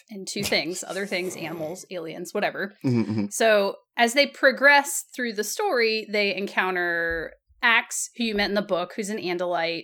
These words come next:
Speaker 1: who is one of the species that gave them the power to morph. And they find, you know, the Yeerks, who are evil aliens, and there's this whole alien battle going on that they get swept up in. And it is being controlled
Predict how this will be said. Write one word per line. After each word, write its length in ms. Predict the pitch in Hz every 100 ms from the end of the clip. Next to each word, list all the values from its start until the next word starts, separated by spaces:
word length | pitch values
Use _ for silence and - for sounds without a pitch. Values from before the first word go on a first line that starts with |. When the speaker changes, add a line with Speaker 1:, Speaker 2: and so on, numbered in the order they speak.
| -
Speaker 1:
who 480 | 185 170 165 160 - _ -
is 180 | 185 185
one 140 | 202
of 80 | 185
the 80 | 190
species 400 | - 175 190 175
that 160 | 180
gave 200 | 302 294
them 180 | 240 220
the 60 | 196
power 300 | - 180 180
to 80 | 180
morph. 360 | 170 165 202 - - - - -
And 160 | 220 214
they 120 | 214
find, 440 | 202 233 214 214 202 - - - -
you 140 | 226 196
know, 120 | 180
the 160 | 190 247
Yeerks, 500 | 214 214 - - - -
who 80 | 240
are 100 | 233
evil 360 | 226 214 196 -
aliens, 500 | 196 185 185 190 190
and 160 | 208
there's 180 | 202 202
this 200 | - 208
whole 720 | - - 247 233 233 233 226 - _ -
alien 540 | 220 214 208 196 185
battle 420 | 165 185 185 175
going 280 | 170 165 165
on 120 | 170 170
that 120 | 165
they 100 | 180
get 160 | 175 -
swept 280 | 208 156 269
up 180 | 330 208
in. 280 | 170 180 185 - - - _ -
And 480 | 220 196 190 185 180 -
it 160 | 247 269
is 160 | 240
being 460 | 208 208 202 196 190
controlled 760 | - 202 - 320 294 202 185